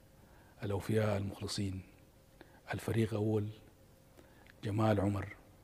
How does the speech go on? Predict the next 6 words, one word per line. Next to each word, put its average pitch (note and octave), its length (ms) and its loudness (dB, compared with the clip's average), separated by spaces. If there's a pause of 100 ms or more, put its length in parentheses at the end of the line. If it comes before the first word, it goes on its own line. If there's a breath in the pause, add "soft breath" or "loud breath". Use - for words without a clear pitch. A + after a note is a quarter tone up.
(360)
والذي G#2+ 300 0
لبى G#2+ 380 2
لنا F#2+ 320 -2
ربه G2+ 500 -2 (680 loud breath)
في A2+ 120 -8
صبيحة G2+ 480 -2